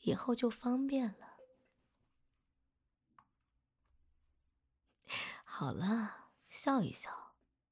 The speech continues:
怎么，能喊别人就不能喊我啊？嗯？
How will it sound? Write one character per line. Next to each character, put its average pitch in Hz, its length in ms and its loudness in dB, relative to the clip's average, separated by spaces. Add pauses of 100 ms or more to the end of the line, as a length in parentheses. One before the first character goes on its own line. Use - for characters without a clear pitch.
(680)
怎 - 160 -6
么， - 260 -10 (760)
能 269 160 2
喊 180 220 0
别 165 120 0
人 202 80 4
就 247 140 4
不 269 140 4
能 269 80 4
喊 254 220 2
我 208 120 4
啊？ - 340 -10 (680)
嗯？ 294 180 -4